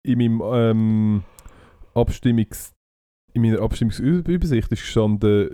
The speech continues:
ähm, Schulpflege Utto. Das ist auch noch etwas. Ich habe aber gar keinen Zettel dafür bekommen.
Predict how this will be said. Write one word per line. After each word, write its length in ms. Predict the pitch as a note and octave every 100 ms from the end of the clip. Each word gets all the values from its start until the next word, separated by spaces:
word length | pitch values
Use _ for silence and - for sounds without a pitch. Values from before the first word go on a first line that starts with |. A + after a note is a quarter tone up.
| -
ähm, 920 | C3+ G#2+ G#2 G2+ G2+ G2+ F#2 G2 A2 - _
Schulpflege 680 | - B2 A#2+ - A#2 G#2 - -
Utto. 580 | D3 - - F3+ A3 - _ _ _ _ _ _ _ _ _ _ _ - -
Das 120 | -
ist 160 | A2+ G2
auch 120 | A2
noch 100 | D3
etwas. 300 | E3 G3 F3+
Ich 100 | B2+
habe 120 | G#2+
aber 120 | F2+
gar 160 | F#2 E2+
keinen 200 | - A#2+
Zettel 260 | - G#2+ C3
dafür 320 | - D3+ D#3
bekommen. 340 | E3 F3 G#2+